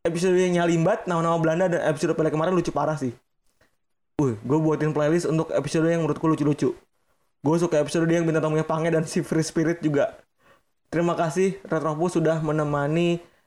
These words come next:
di setiap waktu, apalagi selama pandemi ini tinggal sendiri di rumah.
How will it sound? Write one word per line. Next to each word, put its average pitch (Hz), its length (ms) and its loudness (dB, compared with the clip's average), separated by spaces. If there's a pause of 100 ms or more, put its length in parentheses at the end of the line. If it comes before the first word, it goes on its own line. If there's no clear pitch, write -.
(320)
di 156 140 0
setiap 147 280 0
waktu, 151 360 0
apalagi 151 440 0
selama 147 240 -2
pandemi 143 340 -2
ini 156 140 0
tinggal 151 260 0
sendiri 143 320 0
di 139 100 2
rumah. 139 360 0